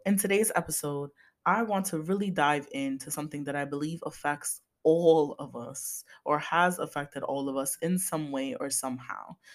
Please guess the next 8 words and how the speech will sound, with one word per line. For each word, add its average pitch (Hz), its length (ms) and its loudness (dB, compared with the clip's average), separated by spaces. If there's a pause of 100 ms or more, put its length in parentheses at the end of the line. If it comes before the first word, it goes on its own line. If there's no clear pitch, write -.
(200)
and 160 160 0
that's 165 380 0
self-sabotage. 139 1500 0 (800)
Okay, 156 460 -6 (260)
dun, 175 220 6
dun, 147 280 0
dun. 131 1000 -6 (440)
<laughs> 170 160 -6